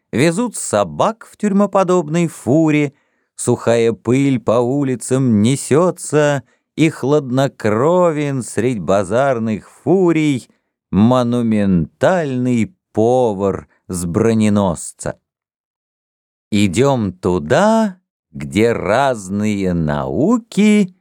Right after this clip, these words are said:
и ремесло, шашлык и чебуреки, где вывеска, изображая брюки, дает понятие нам о человеке. Мужской сюртук,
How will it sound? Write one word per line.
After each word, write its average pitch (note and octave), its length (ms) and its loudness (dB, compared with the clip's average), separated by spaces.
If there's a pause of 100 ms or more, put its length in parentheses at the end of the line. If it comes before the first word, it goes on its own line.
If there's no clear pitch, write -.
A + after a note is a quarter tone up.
(420)
и A3+ 220 6
ремесло, F#2+ 920 2 (360)
шашлык - 840 -2 (180)
и G#3+ 140 2
чебуреки, E2 840 -2 (540)
где B2 340 2
вывеска, D#3 680 0
изображая C3 800 0
брюки, C#3 640 0 (280)
дает C#3 460 0
понятие C3+ 600 -2
нам A2+ 360 -2
о B2+ 140 -2
человеке. F2 840 -2 (500)
Мужской D#3 640 0
сюртук, - 800 -2